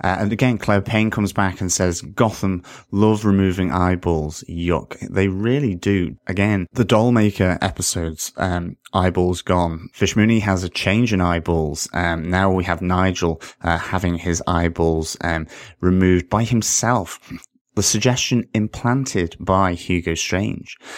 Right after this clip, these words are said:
And then Richard Blaze, uh, also says, "Is the Mister Freeze storyline a tragic love story or a husband who wants full control over his wife? Imagine there is nothing wrong with Nora. Her fake illness is all down to the drugs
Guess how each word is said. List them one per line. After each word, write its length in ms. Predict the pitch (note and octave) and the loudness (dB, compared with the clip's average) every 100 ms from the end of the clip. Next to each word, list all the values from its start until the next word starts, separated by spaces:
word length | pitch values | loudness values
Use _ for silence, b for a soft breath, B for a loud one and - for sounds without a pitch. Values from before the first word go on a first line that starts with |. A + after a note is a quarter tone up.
| B - | B 0
And 80 | |
then 120 | A2+ B2 | 4 4
Richard 300 | C3+ B2+ A2+ | 2 -2 2
Blaze, 360 | A2 G#2 - - | 4 4 0 0
uh, 260 | F#2+ F#2 F#2 | 2 2 2
also 300 | A2+ A2 - | 0 0 -2
says, 280 | G2 G2 F2+ B B _ | 0 2 0 B B _
"Is 220 | D3 D#3+ - | 2 2 4
the 80 | |
Mister 280 | C#3+ B2 - | 4 4 2
Freeze 360 | - A2 G#2+ - | 2 2 4 4
storyline 500 | G#2 F#2+ F#2 F2 F2 | 4 4 2 0 -2
a 60 | |
tragic 600 | - - G2+ F#2 - E2 F2 | -6 -4 0 0 -2 -4 0
love 180 | F2 | 0
story 320 | - - F2 - | 0 0 0 2
or 340 | - A#2 A#2+ - | 2 2 2 -2
a 60 | F2+ | -6
husband 560 | - G#2+ B2 F#2+ E2+ - B B | -2 -2 0 -2 -2 -4 B B
who 120 | G#2 | 2
wants 360 | G2+ F#2+ E2 - | 4 2 0 -6
full 280 | - G2 G2+ | 2 2 2
control 720 | - G2+ - G2 F#2+ E2+ D#2+ | 0 -2 0 2 2 0 -2
over 220 | F#2 F2 E2+ | -2 -2 -4
his 240 | E2+ - | -6 -2
wife? 320 | F2 D#2+ - B B B | 0 -2 -6 B B B
Imagine 400 | G2+ A2+ D3+ F3 | 0 2 2 0
there 100 | E3+ | 2
is 140 | D#3 B2+ | 2 2
nothing 360 | A#2+ - C#3 | 0 0 -2
wrong 360 | F2+ G2+ A2+ A#2 | 2 2 2 2
with 120 | A2+ | 0
Nora. 460 | G2 F#2+ F2+ D#2+ - B B | 2 0 0 -2 -8 B B
Her 100 | G2 | -2
fake 460 | - - B2 B2+ B2 | 0 2 2 2 2
illness 480 | A#2+ B2 F2+ - | 2 2 -2 -4
is 160 | - F2 - | -6 -6 0
all 260 | G2 G2+ | 0 0
down 360 | G#2 G2 F#2+ F2+ | 0 0 0 -2
to 140 | - | -6
the 80 | G#2 | -8
drugs 640 | D#2+ - F#2+ F2+ D#2+ - | -8 -2 0 0 -2 -10